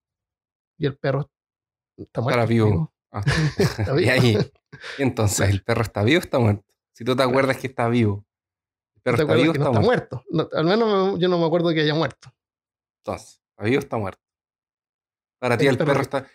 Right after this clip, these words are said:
Speaker 2: yo no tenía idea que tenía que
Speaker 1: Pero
Speaker 2: ver con, con, con, con moléculas.
Speaker 1: Sí, es, es moléculas. El tipo inventó así como el ejemplo, como que, m-, mira, imagínate un gato en una caja. Ah, como para que lo puedas entender. <laughs>
Speaker 2: Claro, tiene todo que
Speaker 1: Pero no,
Speaker 2: ver.
Speaker 1: es, es a nivel molecular eso.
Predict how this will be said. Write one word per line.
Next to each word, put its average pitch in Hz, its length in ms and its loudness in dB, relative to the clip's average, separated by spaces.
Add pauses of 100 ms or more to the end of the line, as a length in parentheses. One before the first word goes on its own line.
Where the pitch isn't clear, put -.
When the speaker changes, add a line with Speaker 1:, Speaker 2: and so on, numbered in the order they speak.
(160)
Speaker 2:
yo 196 80 0
no 240 80 2
tenía 254 200 2
idea 143 260 2
que 170 80 -2
tenía 175 220 2
que 165 80 2
Speaker 1:
Pero 160 40 2
Speaker 2:
ver 180 180 -2
con, 160 240 -4
con, 151 300 -10
con, 143 360 -8
con 131 300 -8
moléculas. 113 640 -4 (1200)
Speaker 1:
Sí, 202 480 0
es, 214 180 -4
es 180 100 -2
moléculas. 185 560 0
El 185 180 -4
tipo 214 220 -2
inventó 196 340 0
así 196 180 -4
como 190 160 -2
el 180 80 0
ejemplo, 165 440 -6
como 143 180 -8
que, 160 80 -8
m-, 175 360 -4
mira, 214 200 2
imagínate 190 360 -2
un 165 200 -2
gato 151 220 -6
en 139 80 -6
una 123 100 -8
caja. - 300 -20 (360)
Ah, 65 260 -8 (720)
como 147 140 -2
para 151 140 -2
que 151 80 -2
lo 156 80 0
puedas 151 180 0
entender. 143 480 -6
<laughs> - 400 -10
Speaker 2:
Claro, 107 380 -2 (300)
tiene 110 180 -6
todo 110 220 -2
que - 80 -2
Speaker 1:
Pero 160 120 2
no, 165 60 2
Speaker 2:
ver. 170 160 0
Speaker 1:
es, 185 100 0
es 170 40 2
a 180 100 2
nivel 180 240 2
molecular 165 460 -2
eso. 139 260 -6